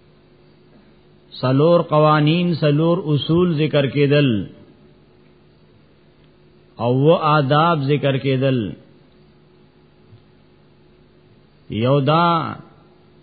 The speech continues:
چې بدکار سړی، بدکار ښځه هر یو د دوی نه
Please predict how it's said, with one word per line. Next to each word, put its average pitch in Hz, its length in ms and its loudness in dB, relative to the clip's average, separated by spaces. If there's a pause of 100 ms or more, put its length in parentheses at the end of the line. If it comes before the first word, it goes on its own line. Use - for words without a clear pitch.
(1400)
چې 117 100 -8
بدکار 139 680 0
سړی، 156 400 0
بدکار 151 640 0
ښځه 143 380 0 (2250)
هر 135 220 0
یو 170 240 2
د 151 200 0
دوی 165 160 0
نه 175 140 -2